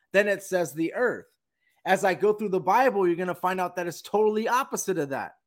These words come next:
okay? So, uh, that's what you're gonna find out as I keep going through science. And everyone's gonna say, "Oh, no, science lines up with the Bible." I'm gonna say, "Okay,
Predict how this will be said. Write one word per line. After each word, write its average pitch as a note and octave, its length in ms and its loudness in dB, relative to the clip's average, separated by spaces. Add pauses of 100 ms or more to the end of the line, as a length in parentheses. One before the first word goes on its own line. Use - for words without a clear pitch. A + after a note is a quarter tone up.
okay? F#3 420 -4 (240)
So, F#3 440 6 (380)
uh, E3 260 2
that's F#3 200 2
what G#3 80 -2
you're G3 80 0
gonna G3 160 0
find G3+ 260 2
out A3+ 140 6
as E3 100 0
I E3 100 0
keep F3 240 -8
going F#3 260 -2
through F3+ 160 -6
science. G3 680 -4
And D#3 120 -8
everyone's E3+ 320 -6
gonna E3 180 -6
say, D#3 240 -4
"Oh, A#3 160 -2
no, C4 240 2
science A#3+ 460 -2
lines F#3+ 180 -2
up F#3 100 -2
with D#3 100 -6
the D#3 60 -6
Bible." E3+ 380 0
I'm F3+ 80 -4
gonna E3+ 100 -8
say, D#3+ 220 -4
"Okay, D3+ 400 -4